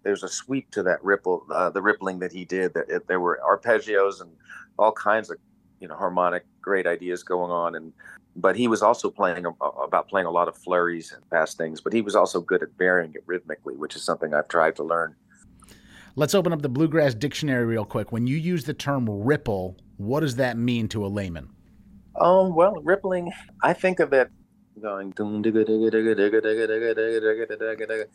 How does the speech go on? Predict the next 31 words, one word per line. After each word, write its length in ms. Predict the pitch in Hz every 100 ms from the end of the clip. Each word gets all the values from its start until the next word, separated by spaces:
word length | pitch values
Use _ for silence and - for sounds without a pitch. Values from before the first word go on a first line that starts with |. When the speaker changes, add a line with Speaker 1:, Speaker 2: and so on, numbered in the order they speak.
| _ 120
Speaker 1:
almost 300 | 139 139 123
a, 160 | 113 -
a 60 |
hypnotic, 640 | 107 143 - 117 117 120 - _ _ _
non-ending 680 | 101 107 110 113 107 110 101
stream 440 | 98 - 117 107 98
of 120 | 92
notes 340 | 104 98 -
that 120 | - -
creates 380 | 92 92 92
a 60 | 85 -
feeling 440 | 98 95 90 85 82 _ _ _ _ -
and, 220 | 82 80
uh, 280 | 76 73 65 -
a 100 | 85
vibe. 360 | 82 98 92 87
You 60 |
can 120 | - -
sort 180 | 98
of 80 | 87
think 160 | 98 95
of 120 | 87
a 60 | 85
stream 400 | - 101 95 87
rolling 400 | 87 85 87 85
by 220 | 87 90
you. 160 | 80
It 80 | 85
doesn't, 160 | 101 98
never 220 | 104 95
stops, 640 | - - 92 80 - -